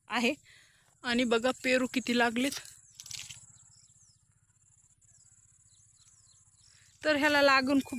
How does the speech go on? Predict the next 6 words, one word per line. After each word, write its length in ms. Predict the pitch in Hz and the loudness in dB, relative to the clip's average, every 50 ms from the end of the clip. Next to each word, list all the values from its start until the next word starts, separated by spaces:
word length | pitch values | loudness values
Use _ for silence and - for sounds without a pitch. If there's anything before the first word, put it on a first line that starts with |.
| 226 220 | -2 0
जास्त 300 | 277 269 - - - 285 | 0 0 0 -2 -2 -2
असते 220 | 277 - - 262 | -2 0 0 -2
ह्या 100 | 240 254 - | -2 0 0
पेरूच्या 540 | 269 262 254 254 247 247 233 - - 262 247 | 0 -2 0 0 -2 -4 -4 -4 -4 -2 -2
झाडाला, 360 | 247 247 254 233 233 233 254 262 - _ _ - - - - - _ _ _ _ _ _ | 0 0 2 2 2 0 0 -4 -8 _ _ -20 -20 -20 -20 -20 _ _ _ _ _ _
पण 300 | 277 269 269 285 285 | -2 0 2 2 2